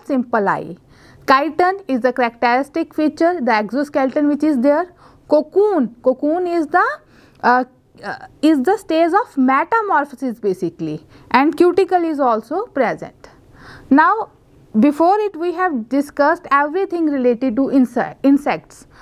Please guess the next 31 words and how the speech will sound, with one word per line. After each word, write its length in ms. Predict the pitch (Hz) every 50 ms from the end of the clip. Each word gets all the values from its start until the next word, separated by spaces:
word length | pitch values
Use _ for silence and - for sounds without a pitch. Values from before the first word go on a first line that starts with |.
| - - - - -
What 220 | 277 302 302 294
are 60 | 285
the 120 | 240 269 262
characteristic 640 | 262 247 233 - 247 240 240 233 - 262 247 247 -
features 440 | - 320 311 302 330 320 320 285 285
of 240 | 277 277 285 -
insects, 640 | 285 277 285 269 - 277 262 262 262 - _ - -
what 260 | 226 247 277 294 349
are 160 | 339 330 330
insects, 440 | 311 302 294 285 - 277 285 285 - - -
everything. 600 | 311 349 359 311 359 359 349 277 254 175 160 175 - _ _ - - - - -
Now 200 | - 330 370 415 480 571 587 - _ _ - - - - - -
how 600 | - - - 311 320 339 381 453 480 453 403 403
and 160 | 392 359 277
why 320 | 262 254 247 240 240 254 285
insects 640 | - 262 285 269 - - 339 370 427 - - - -
are 220 | 311 294 294 285 277
known 320 | 262 240 233 240 254 254
as 360 | 226 208 196 226 311 - 190 _ - - - - - - -
biological 920 | 190 180 240 233 247 262 254 262 277 311 320 381 403 392 - 359 370 330
indicator. 640 | 294 277 240 185 226 - - 165 - - - - - - - - - - - - - - - - - - -
So 300 | - - 311 330 339 - - - -
as 240 | 233 240 254 254 247
we 140 | 330 381
know, 400 | 381 339 277 247 226 233 262 254 -
insects 600 | 247 269 269 269 - 285 277 339 330 - - -
is 180 | 254 269 240
an 120 | 262 254 254
organism 840 | 233 220 226 226 220 277 269 247 226 180 185 196 214 254 254 240 254
with 180 | 330 320 - _ _
three 300 | - - 392 427 453